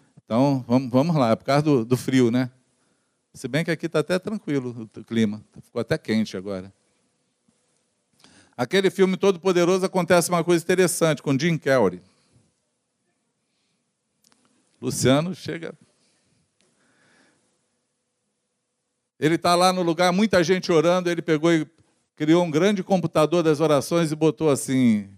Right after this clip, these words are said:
"Sim para todos." <laughs>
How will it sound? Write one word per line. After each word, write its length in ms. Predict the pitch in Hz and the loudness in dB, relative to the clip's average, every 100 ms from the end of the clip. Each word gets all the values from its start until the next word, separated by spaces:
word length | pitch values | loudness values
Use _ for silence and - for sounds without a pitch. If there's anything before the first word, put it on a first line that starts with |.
| _ _ _ _ _ | _ _ _ _ _
"Sim 360 | - - 180 185 | -8 0 2 2
para 280 | 165 156 135 | 2 2 2
todos." 720 | - 113 87 87 - - - _ _ _ _ _ _ - - | 2 0 0 -8 -16 -16 -18 _ _ _ _ _ _ -20 -14
<laughs> 260 | 123 107 | -10 -12